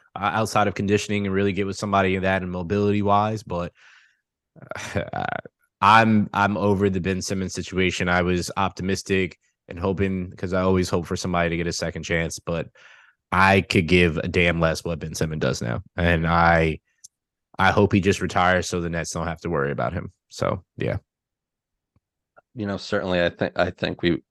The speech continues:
Speaker 2: have both said and would say now, obviously his mental health is, you know,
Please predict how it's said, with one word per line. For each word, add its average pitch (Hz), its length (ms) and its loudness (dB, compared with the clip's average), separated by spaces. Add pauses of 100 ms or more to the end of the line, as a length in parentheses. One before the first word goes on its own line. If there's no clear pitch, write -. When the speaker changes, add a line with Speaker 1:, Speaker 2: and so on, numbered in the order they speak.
(220)
Speaker 2:
have 85 220 -4
both 85 300 2
said 87 580 2
and 85 300 -2 (120)
would 82 300 -6 (140)
say 82 280 -2
now, 82 400 0 (540)
obviously 85 440 -4
his 78 260 -10 (260)
mental 87 320 0
health 82 340 0
is, 82 400 -6 (800)
you - 140 -4
know, 78 240 -2